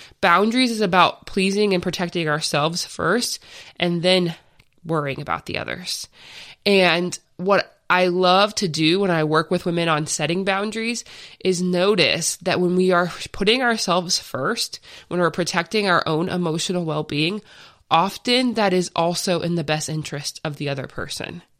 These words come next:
They may not think that, again, but often it is. And I'll give some examples of that.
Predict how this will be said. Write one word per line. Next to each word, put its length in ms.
They 160
may 180
not 240
think 280
that, 420
again, 540
but 540
often 440
it 120
is. 580
And 140
I'll 120
give 200
some 140
examples 520
of 120
that. 200